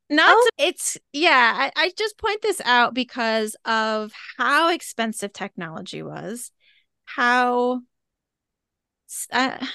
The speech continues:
Speaker 1: I don't wanna say it was a status symbol, but how rare, I wanna say it was, to have a home computer in the nineties because of how expensive it was. And mind you, this didn't even have internet.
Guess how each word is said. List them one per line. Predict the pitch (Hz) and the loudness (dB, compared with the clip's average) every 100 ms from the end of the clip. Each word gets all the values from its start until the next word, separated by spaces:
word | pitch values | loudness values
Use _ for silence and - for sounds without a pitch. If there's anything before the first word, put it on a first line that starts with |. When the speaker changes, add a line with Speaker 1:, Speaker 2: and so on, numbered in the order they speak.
| - | -6
Speaker 1:
I | 349 | -4
don't | 453 | -2
wanna | 359 | -2
say | - 220 | 0 -2
it | |
was | 214 196 | -2 -6
a | |
status | 190 - 196 190 175 | -8 -6 -4 -4 -6
symbol, | - 196 202 208 226 | -8 -6 -4 -4 -4
but | 254 269 | -6 -6
how | - 269 277 277 269 269 _ _ _ _ 233 | -4 -2 0 -2 -4 -8 _ _ _ _ -8
rare, | 226 240 269 330 | -2 0 2 4
I | 302 226 | 2 2
wanna | 202 196 190 | 0 -2 -6
say | - 190 | -6 -6
it | 185 | -6
was, | 165 175 180 | -6 -6 -6
to | - | -8
have | 208 233 254 | -4 -2 -2
a | 254 226 - | -4 -6 -16
home | - - 254 277 349 | -20 -4 0 0 -2
computer | - 269 - 233 220 196 190 | -6 -6 -6 -6 -4 -4 -4
in | - 214 214 208 214 _ _ _ _ - | -4 -4 -4 -4 -6 _ _ _ _ -8
the | 208 214 | -2 0
nineties | 208 190 202 208 208 175 170 170 190 - - _ _ _ - | 2 2 2 0 -2 -4 -6 -6 -6 -8 -10 _ _ _ -10
because | 240 277 269 | -4 -2 -2
of | 262 | -2
how | 240 | -4
expensive | - - 208 - 196 | -4 -6 -6 -6 -6
it | 190 | -6
was. | 190 196 - | -4 -6 -4
And | 220 226 | -4 0
mind | 247 254 | 0 0
you, | 226 202 - | -2 -4 -6
this | 254 180 208 339 | -14 -4 -4 -4
didn't | - 427 415 | -8 -8 -8
even | - 220 214 214 | -4 -4 -4 -6
have | 220 202 190 190 _ _ - | -6 -6 -6 -8 _ _ -2
internet. | 269 - 208 - - - | -2 -2 -10 -14 -16 -18